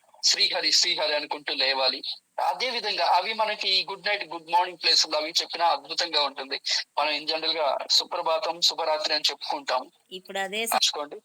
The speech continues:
Speaker 1: ఆ, సంస్కృతం కనీసం మాట్లాడటం నేర్చుకున్నారంటే మమ నామ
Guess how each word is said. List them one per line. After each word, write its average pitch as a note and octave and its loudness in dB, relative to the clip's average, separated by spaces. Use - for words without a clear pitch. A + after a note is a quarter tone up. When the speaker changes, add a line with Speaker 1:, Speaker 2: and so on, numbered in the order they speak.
Speaker 1:
ఆ, B2+ 0
సంస్కృతం G#3 -2
కనీసం D#3+ 0
మాట్లాడటం F3 0
నేర్చుకున్నారంటే D3 0
మమ C#3 -4
నామ C3+ 0